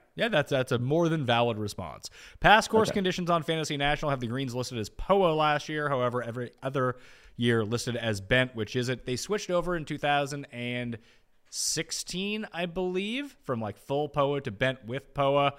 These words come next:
Speaker 1: It's whatever the P G A listed at that year is where Fantasy National, National draws it from. So whatever they're saying it is, and I think that's what they even said this week, like, it's poa with bent, but realistically, it's just bent grass, isn't it?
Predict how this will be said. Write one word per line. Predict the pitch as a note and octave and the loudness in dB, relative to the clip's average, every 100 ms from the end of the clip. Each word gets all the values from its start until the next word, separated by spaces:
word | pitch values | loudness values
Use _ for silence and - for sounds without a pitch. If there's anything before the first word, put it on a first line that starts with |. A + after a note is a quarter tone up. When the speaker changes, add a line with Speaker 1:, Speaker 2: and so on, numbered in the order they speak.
| - - - - - - - | -10 -20 -20 -20 -20 -20 0
Speaker 1:
It's | F3 E3+ | 0 4
whatever | F#3 F3+ F#3 | 8 8 8
the | E3 | 4
P | E3+ D3+ | 2 2
G | D3+ D3 | 4 4
A | |
listed | A#2 B2 C3 A#2+ | 4 0 2 0
at | A2+ A2 | 0 0
that | A2 G2 | -2 -4
year | F2+ D2+ G#2+ | -12 -12 -10
is | G2+ | -4
where | A2 | -2
Fantasy | A#2 G#2+ G2 G#2 | -2 -4 -4 -8
National, | F#2+ F#2+ G2+ G2 | -8 -10 -14 -12
National | G#2 G2+ G2+ G#2 F#2 | -6 -4 -4 -8 -6
draws | G#2 G2 F#2 | -6 -6 -8
it | - | -14
from. | E2+ F2 | -16 -10
So | G#2 | -4
whatever | A#2 A#2+ | -2 -2
they're | G#2+ A#2+ A#2+ A#2+ | 0 0 2 0
saying | B2 B2 B2 | 2 2 2
it | A#2+ | 0
is, | C3+ | 0
and | C#3+ | 0
I | |
think | E3 G3+ | 0 -2
that's | - | -4
what | F3+ | -2
they | D#3+ | -2
even | D3 C#3+ C#3+ | -2 -2 -2
said | C#3+ A2+ | -2 -2
this | D3+ | -4
week, | G#2 G#2+ | -6 -6
like, | G#2+ | -8
it's | G#2 | -8
poa | - C3+ C3 B2 | -4 0 0 0
with | A#2+ A#2 - | 0 -2 0
bent, | C3 G#2+ - - - | 2 0 -4 -20 -4
but | C#3 | 0
realistically, | C#3 B2 B2 - G#2 | 2 4 2 -2 -6
it's | F#2+ | -6
just | A2 - | -6 -4
bent | G#2 - | -6 -6
grass, | D#2+ - - | -14 -12 -12
isn't | G2+ | -10
it? | D3 | -10